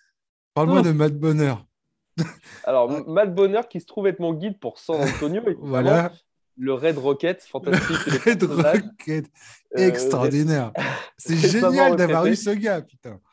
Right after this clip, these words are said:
Speaker 2: Eh ben, le truc, c'est que, tu vois, alors, ok, San Antonio, c'est Tony Parker. Euh, mais le truc, c'est que Tony, il l'a raconté à tout le monde déjà, San Antonio, tu vois.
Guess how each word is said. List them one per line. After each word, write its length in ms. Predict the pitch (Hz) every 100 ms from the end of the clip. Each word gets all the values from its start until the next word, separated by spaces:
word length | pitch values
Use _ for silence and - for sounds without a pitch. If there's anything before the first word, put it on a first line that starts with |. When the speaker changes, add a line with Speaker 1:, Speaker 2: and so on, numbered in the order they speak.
| _
Speaker 2:
Eh 60 | 151
ben, 240 | 196 214 170
le 180 | 185 196
truc, 260 | - 285
c'est 220 | - 190
que, 40 | - _ _ _
tu 120 | 214
vois, 120 | 247
alors, 400 | 220 175 165 - 170
ok, 200 | 165 226 220
San 120 | 190 175
Antonio, 340 | 175 175 185
c'est 140 | 156
Tony 220 | 139 139 135
Parker. 300 | 127 - 107 - _ 110
Euh, 720 | 117 123 120 120 120 120 113 - 131
mais 160 | 143
le 60 | 143
truc, 240 | - 208
c'est 140 | - 127
que 60 |
Tony, 260 | 156 165 196
il 80 | 156
l'a 140 | 139
raconté 380 | 139 - 143 160
à 80 | 135
tout 160 | - 175
le 80 |
monde 200 | 196 190
déjà, 280 | 139 131 127
San 140 | 131 120
Antonio, 360 | 117 123 120
tu 140 | 110 139
vois. 160 | 160